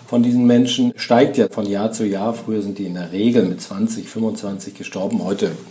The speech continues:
werden sie fünfzig, sechzig, siebzig, weil eben die Medizin für diese Menschen auch sehr viel mehr machen kann und weil die Gesellschaft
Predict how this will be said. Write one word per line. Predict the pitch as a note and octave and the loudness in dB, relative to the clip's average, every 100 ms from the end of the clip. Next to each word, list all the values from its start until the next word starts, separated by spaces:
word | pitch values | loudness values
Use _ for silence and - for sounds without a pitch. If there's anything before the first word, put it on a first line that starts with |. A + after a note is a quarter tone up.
| - | -14
werden | E2 | -14
sie | D#2+ D#2 - | -12 -16 -18
fünfzig, | - A#2 A#2+ A#2 - | -8 -4 -4 -6 -12
sechzig, | - G2 - - | -12 -12 -14 -12
siebzig, | - A#2+ - G2 - - - - - | -8 -6 -6 -8 -10 -18 -20 -12 0
weil | B2+ | 2
eben | D#3+ C3 | 4 6
die | A#2+ | 6
Medizin | A2+ G#2+ - - A#2+ B2+ | 6 4 0 2 4 4
für | - | 2
diese | A2 G#2+ A2 | -4 -2 0
Menschen | G#2 G#2 A2+ | 0 0 -2
auch | F#2+ | -6
sehr | - A2 A2 | -2 2 2
viel | A#2 | 2
mehr | G2 F2+ | 0 -2
machen | F#2+ A#2 G#2 | -4 -4 -6
kann | - F#2+ | -6 -8
und | G2 | -6
weil | G#2+ | -2
die | A2 | 2
Gesellschaft | A#2+ A2+ A2+ C3 C#3+ | 4 6 6 6 2